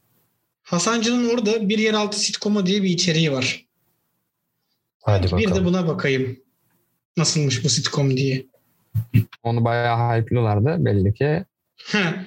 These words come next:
Speaker 1: kim hype'lıyor? Oğlum bu şeyleri kim çöplüyor ve bunları kim hype'lıyor ya? Kim bunlar ya?
Speaker 3: Instagram güruhu ya da Twitter güruhu.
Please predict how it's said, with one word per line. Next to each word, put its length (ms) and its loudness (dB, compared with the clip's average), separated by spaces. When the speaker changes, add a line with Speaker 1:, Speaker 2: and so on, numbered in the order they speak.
Speaker 1:
kim 180 -2
hype'lıyor? 480 -2
Oğlum 360 -2
bu 100 2
şeyleri 380 0
kim 200 -2
çöplüyor 400 -2
ve 160 0
bunları 360 0
kim 180 -2
hype'lıyor 500 -2
ya? 460 -4
Kim 260 0
bunlar 320 0
ya? 340 -2
Speaker 3:
Instagram 680 2
güruhu 520 0
ya 160 0
da 120 2
Twitter 400 0
güruhu. 580 0